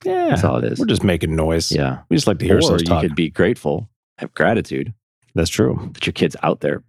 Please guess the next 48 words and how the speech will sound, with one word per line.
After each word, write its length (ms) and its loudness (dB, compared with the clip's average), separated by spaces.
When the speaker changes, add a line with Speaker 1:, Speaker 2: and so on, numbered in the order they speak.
Speaker 2:
playing 240 0
a 60 -4
sport 380 -8
Speaker 1:
You 120 4
Speaker 2:
and 80 6
Speaker 1:
really 60 4
Speaker 2:
having 60 2
fun. 180 2
Speaker 1:
hooked 100 0
on 160 2
this 160 0
whole 240 0
outside 400 -2
thing, 140 -2
which 240 2
I 60 2
really 540 2
appreciate. 640 -2
The 140 6
Speaker 2:
Outside. 80 4
Speaker 1:
outside. 260 2
Being 160 4
outside, 320 2
Speaker 2:
Outside. 60 4
Oh, 40 4
being 180 4
Speaker 1:
outdoors. 100 2
Speaker 2:
outside. 380 -4
Speaker 1:
Mm-hmm. 220 2
Speaker 2:
Or, 140 -4
or 140 -2
it 40 -4
could 100 -6
be 120 2
indoors. 360 2
You 60 -10
could 100 -8
play, 340 2
my 160 0
daughter's 280 2
playing 180 2
hockey 300 0
right 120 2
now. 140 0
We're 80 4
indoors. 320 2
It's 180 -2
cold 440 -2